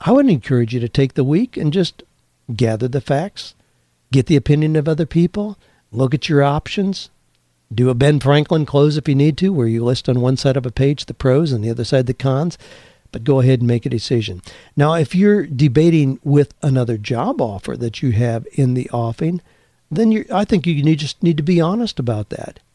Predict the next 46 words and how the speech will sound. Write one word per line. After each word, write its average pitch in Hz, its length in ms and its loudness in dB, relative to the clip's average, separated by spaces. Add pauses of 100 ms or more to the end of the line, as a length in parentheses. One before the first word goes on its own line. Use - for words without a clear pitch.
Just 135 200 -2
tell 190 180 0
them 135 180 -2
that - 180 -10
you 123 100 -2
are 120 160 -4
looking 135 280 -4
at 139 120 -6
some 139 160 -4
other 135 240 0
options 156 480 -6
and 104 160 -6
that - 180 -12
you 127 120 -4
need 135 280 0
another 127 300 -2
ten 139 300 0
days 143 340 0 (420)
in 135 140 2
order 131 240 2
to 120 60 -2
make 123 200 0
a 127 40 -4
decision 120 500 -2
that 110 180 -6
you 127 80 -8
can 120 140 -4
be 113 140 -4
confident 113 580 -6
about. 101 400 -10 (1040)
So 113 380 -2 (500)
either 170 280 2
way, 160 380 4
I 160 340 -2
move 151 400 2
toward 147 460 0
making 139 360 0
decisions 135 600 0
quickly. 151 640 0
Indecision 143 640 0
is 107 160 -4
the 104 100 -6
greatest 123 480 -2
thief 156 240 0
of 120 140 -4
opportunity. 170 720 2